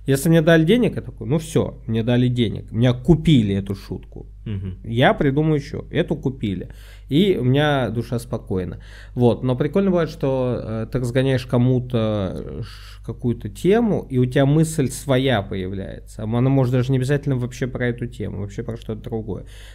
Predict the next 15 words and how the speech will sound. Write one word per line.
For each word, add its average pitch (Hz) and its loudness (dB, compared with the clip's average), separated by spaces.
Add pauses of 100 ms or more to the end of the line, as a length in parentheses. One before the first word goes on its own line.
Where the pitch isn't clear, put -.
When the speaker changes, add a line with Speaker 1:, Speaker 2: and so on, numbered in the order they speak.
(100)
Speaker 1:
Но 127 2
вот 120 4
она 131 2
вырастает 123 -2
из 101 -8
того, 113 -4
что - -14
ты - -10
разгонял 104 -6
ему. 92 -8
Speaker 2:
Мгм. 98 -10 (800)
Так, - -8 (440)
про 107 -8
курсы 113 -4
стендапа. 98 -8